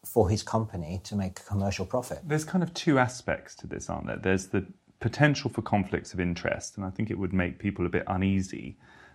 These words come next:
Speaker 2: to feel like a formally democratically elected politician is now swimming in so much money, part of which is being donated by companies that clearly have an agenda. People might be uncomfortable with that.
Speaker 1: Mm-hmm.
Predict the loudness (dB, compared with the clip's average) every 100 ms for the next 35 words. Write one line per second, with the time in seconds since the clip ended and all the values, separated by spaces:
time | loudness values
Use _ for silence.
0 | -8 -6 0 2 2 0 -2 -6 -8 -8
1 | -2 0 0 -2 -2 -2 -2 -4 -4 -6
2 | -6 -2 -2 -4 -8 -4 -6 -4 -8 -8
3 | -8 -8 -8 -6 -6 -8 -18 -20 -20 _
4 | _ 2 8 8 8 4 8 8 10 6
5 | 4 4 4 2 4 8 8 6 0 2
6 | 2 -2 -4 -2 0 2 2 0 0 2
7 | 2 2 -2 0 0 0 -2 -2 -4 -6
8 | -10 -6 -4 -2 2 2 2 -4 -2 -2
9 | 0 0 0 0 -6 -20 -20 -20 _ _
10 | _ 0 2 4 4 4 2 2 0 0
11 | -4 -2 0 2 2 2 0 -4